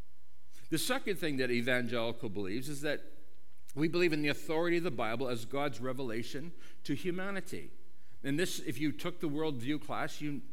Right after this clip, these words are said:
we talked about the authority of Scripture. So we make our decisions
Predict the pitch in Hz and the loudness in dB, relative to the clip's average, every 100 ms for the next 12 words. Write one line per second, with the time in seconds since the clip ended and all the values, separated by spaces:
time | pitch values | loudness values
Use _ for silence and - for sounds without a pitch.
0 | - 131 131 190 254 - 165 135 113 147 | -2 -2 -2 0 -2 0 0 0 0 -2
1 | 143 131 127 139 156 135 - 220 240 - | -2 -2 -2 0 -2 -2 -2 -2 -2 -2
2 | - - - - - 185 165 - 196 135 | -2 -2 -2 -2 0 2 2 -2 -2 0
3 | 165 262 262 254 - 185 175 156 - 226 | 2 4 4 2 2 2 2 0 0 0
4 | 240 151 107 147 - | 0 -2 -2 -2 -2